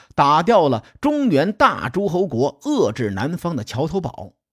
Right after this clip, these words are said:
楚文王呢，则拿下了南阳盆地的北口申国，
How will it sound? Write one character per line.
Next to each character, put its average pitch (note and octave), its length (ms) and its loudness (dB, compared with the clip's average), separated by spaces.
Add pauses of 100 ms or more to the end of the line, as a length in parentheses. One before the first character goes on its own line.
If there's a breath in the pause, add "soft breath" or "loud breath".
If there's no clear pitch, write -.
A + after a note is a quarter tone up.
(640)
楚 C#3+ 220 -2
文 F3 200 -2
王 A#2+ 200 -4
呢， A2 140 -6 (420 soft breath)
则 E3+ 180 2
拿 E3 240 2
下 G#3 160 2
了 B2+ 140 2
南 E3+ 240 2
阳 G3 180 0
盆 D3+ 240 -4
地 F3 140 -2
的 G#2 100 -4
北 C#3 260 -2
口 E2+ 280 -10
申 C4+ 320 -2
国， G2+ 320 -10